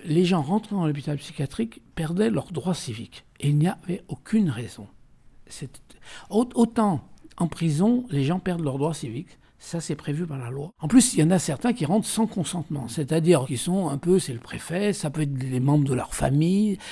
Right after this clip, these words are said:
Et on sait très bien qu'il y a eu des abus. Donc l'idée, avec cette loi européenne, c'est de voir s'il n'y a pas d'abus dans l'internement,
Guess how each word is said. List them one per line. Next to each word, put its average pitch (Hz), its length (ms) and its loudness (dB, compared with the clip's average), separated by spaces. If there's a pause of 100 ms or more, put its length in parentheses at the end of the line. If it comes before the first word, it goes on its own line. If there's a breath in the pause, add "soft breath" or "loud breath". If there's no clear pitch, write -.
(480 loud breath)
Et - 40 -4
on 143 160 6
sait 180 160 2
très 156 180 -2
bien 180 180 4
qu'il 156 120 0
y 147 40 4
a - 20 4
eu 151 60 4
des 135 180 0
abus. 135 380 -2 (180)
Donc 170 320 0
l'idée, 185 800 0 (200)
avec 139 200 -4
cette 143 260 -6
loi 151 240 -2
européenne, 151 560 -2 (340 loud breath)
c'est - 220 2
de 160 100 6
voir 151 540 2
s'il - 200 -4
n'y 143 100 2
a - 20 -4
pas 190 160 -2
d'abus 170 540 2
dans 135 140 -4
l'internement, 151 800 -2